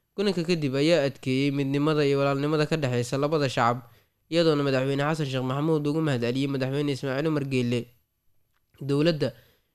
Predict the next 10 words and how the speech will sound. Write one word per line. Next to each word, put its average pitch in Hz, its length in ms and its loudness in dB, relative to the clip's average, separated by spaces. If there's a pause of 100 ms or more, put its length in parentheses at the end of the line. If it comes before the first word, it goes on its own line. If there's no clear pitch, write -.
(120)
iyo 170 80 -2
shacabka 170 400 0
Jabuuti 147 500 0
sida 143 220 2
ay 147 80 4
u 160 80 -2
garab 143 200 2
istaageen 147 640 2
walaalaha 143 440 2
Soomaaliya 139 640 2